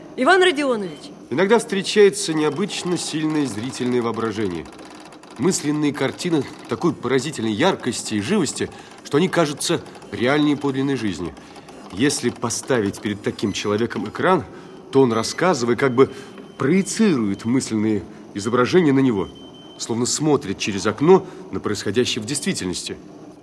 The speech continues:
Speaker 1: А эта возникшая картина так и остается неизменной в его уме?
Speaker 2: Обычно, но бывает и так, что проходит последовательно сменяющийся ряд картин, следуя, очевидно, развитию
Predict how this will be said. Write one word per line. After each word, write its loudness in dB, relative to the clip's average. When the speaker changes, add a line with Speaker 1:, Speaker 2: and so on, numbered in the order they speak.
Speaker 1:
А 6
эта 2
возникшая 0
картина 0
так -2
и 2
остается 0
неизменной 0
в -6
его -2
уме? -2
Speaker 2:
Обычно, 2
но 0
бывает 6
и -2
так, 0
что 0
проходит 0
последовательно 0
сменяющийся -2
ряд 0
картин, 0
следуя, 2
очевидно, 0
развитию 0